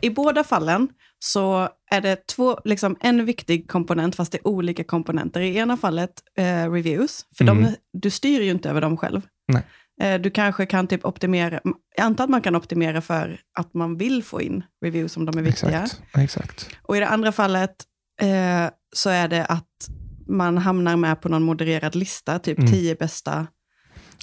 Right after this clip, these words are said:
Speaker 2: Ja, exakt.
Speaker 1: Och då känns det typ som att det handlar mer om traditionell P R. Kan jag påverka
Speaker 2: Mm.
Speaker 1: Apples, eh, redaktörer, liksom, eller?
Speaker 2: Nej, alltså
Speaker 1: Nej.
Speaker 2: egentligen inte. Det, det, ehm, eh,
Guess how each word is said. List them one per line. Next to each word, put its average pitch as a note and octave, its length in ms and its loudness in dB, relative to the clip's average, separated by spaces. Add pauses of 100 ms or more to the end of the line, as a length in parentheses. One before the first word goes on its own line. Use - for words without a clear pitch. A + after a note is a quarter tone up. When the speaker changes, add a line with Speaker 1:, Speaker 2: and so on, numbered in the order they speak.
(100)
Speaker 2:
Ja, G#2+ 300 8
exakt. - 500 -2
Speaker 1:
Och F#3 120 -4
då F#3+ 160 2
känns C#4 240 0
det G3+ 100 -2
typ - 60 -6
som F3 120 -2
att F3 60 -2
det F3 60 0
handlar E3+ 220 0
mer E3 160 -2
om D#3+ 160 -2 (760)
traditionell F3 440 -4 (240)
P F3 220 -2
R. G#3+ 160 0
Kan G#3+ 180 0
jag G3+ 160 0
påverka A3+ 720 4
Speaker 2:
Mm. B3 640 0
Speaker 1:
Apples, F3 640 -4
eh, E3 440 -2 (140)
redaktörer, F#3+ 640 -4
liksom, G#3+ 200 -10
eller? G#3+ 220 -2 (480)
Speaker 2:
Nej, A#2 800 8
alltså C3 240 8
Speaker 1:
Nej. B2 100 12
Speaker 2:
egentligen A#2 380 8
inte. A#2 440 8
Det, A#2+ 300 8 (120)
det, A#2 280 10
ehm, A2 540 8 (600)
eh, A#2 220 6